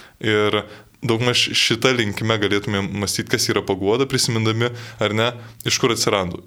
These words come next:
Iš konkrečios patirties, kad labai, labai panašūs dalykai, džiaugsmas girdint vienas istorijas ir džiaugsmas girdint kitas, palieka kitokį poskonį. Kas yra tas poskonis? Paguoda arba nepaguoda?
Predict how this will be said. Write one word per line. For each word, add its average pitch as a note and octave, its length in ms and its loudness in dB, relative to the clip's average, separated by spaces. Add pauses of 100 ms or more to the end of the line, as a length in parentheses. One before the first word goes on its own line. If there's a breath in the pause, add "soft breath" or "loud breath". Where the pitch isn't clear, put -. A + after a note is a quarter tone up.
Iš - 160 -2
konkrečios A#2+ 400 0
patirties, A#2+ 580 0 (260 loud breath)
kad G#2 240 -2
labai, G#2+ 280 2
labai D3+ 240 2
panašūs A2+ 440 0
dalykai, A#2+ 520 0
džiaugsmas A2+ 640 0 (560)
girdint G2 380 -2
vienas A#2 240 0
istorijas A2+ 440 0
ir G#2+ 60 -2
džiaugsmas G2 400 0
girdint F#2 320 -4
kitas, A2+ 340 -2 (300 loud breath)
palieka B2+ 380 0
kitokį A2+ 420 -4
poskonį. - 560 -4 (180)
Kas - 220 -2
yra G2 120 -2
tas G2 160 -6
poskonis? - 520 -8
Paguoda G#2+ 480 -2
arba G2+ 220 -2
nepaguoda? - 560 -8